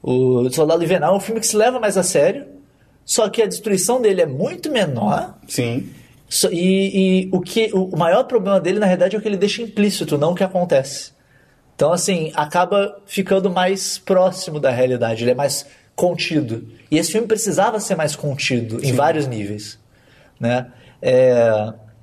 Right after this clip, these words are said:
Speaker 1: Mas acho que dá pra avançar bastante agora, porque o Lex Luthor vai continuando a manipular, fazer essas manipulações, ele entra lá na nave do
Speaker 2: A nave, acho
Speaker 1: Na
Speaker 2: que o nome
Speaker 1: nave
Speaker 2: da nave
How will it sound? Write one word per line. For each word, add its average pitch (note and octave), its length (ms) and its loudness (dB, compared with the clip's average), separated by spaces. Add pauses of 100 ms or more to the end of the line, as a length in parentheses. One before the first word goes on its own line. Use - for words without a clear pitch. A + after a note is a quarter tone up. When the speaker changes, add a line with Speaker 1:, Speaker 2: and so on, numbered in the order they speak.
(800)
Speaker 1:
Mas C#4+ 260 2
acho A#3+ 240 -2
que E4+ 80 -6
dá E4 120 2
pra E4+ 120 0
avançar A3 280 0
bastante F3 480 0
agora, C3+ 300 4
porque E3+ 560 -2 (340)
o F#3+ 100 0
Lex A3 280 0
Luthor A3+ 200 -2
vai G#3+ 120 2
continuando G3+ 500 0
a G3 40 4
manipular, F#3 500 0
fazer F3 160 -2
essas F3 160 -6
manipulações, F3+ 640 0
ele G3+ 160 0
entra A3 320 0
lá F3 160 4
na D3+ 140 -4
nave D#3 500 0
do B2 640 -2 (300)
Speaker 2:
A C#3 120 0
nave, D3 580 2
acho C#3 240 -2
Speaker 1:
Na D3 40 2
Speaker 2:
que G3 60 4
o - 20 4
nome D#3 100 4
Speaker 1:
nave D3 120 -2
Speaker 2:
da F#3+ 100 -2
nave D3+ 180 -2